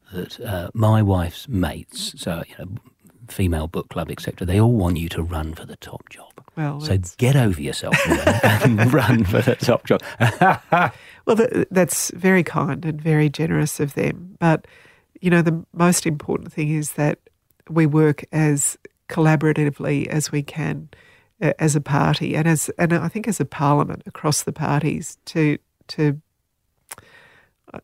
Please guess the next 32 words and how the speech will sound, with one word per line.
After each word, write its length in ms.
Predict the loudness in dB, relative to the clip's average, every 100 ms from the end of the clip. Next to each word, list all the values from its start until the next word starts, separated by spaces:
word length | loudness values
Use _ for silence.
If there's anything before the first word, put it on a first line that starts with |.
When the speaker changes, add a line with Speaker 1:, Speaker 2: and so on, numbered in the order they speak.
| -8
Speaker 2:
you 80 | 0
know, 160 | 0
to 100 | 0
do 160 | 0 2
the 80 | 4
best 300 | 2 2 0
for 100 | -2
our 120 | 0
nation. 520 | 0 -2 -2 -10 -14 -20 -4
And 420 | -2 -2 -6 -16 _ _ _ _ _ _ _
personal 400 | 0 0 0 0
ambition 400 | 0 0 -4 -6
should 180 | -8 -12
be 100 | -12
no 140 | -8 -8
part 300 | -6 -4 -4
of 160 | -8
that. 180 | -14 -16 _ _ _ _ -20 -2
Speaker 1:
I'm 120 | 2
gonna 180 | 4 4
come 260 | 2 4 6
on 160 | 6
to 140 | 4 4
my 380 | 6 6 4 4
last 640 | 4 6 6 6 4 0 -10 -2
traditional 540 | 2 2 2 4 2
question. 480 | 2 -4 0 0 0 -4 -2
Could 240 | 0 4
you 160 | 4 2
please 420 | 0 -2 -2 -6
tell 220 | -2 0
me 320 | 0 -6 -12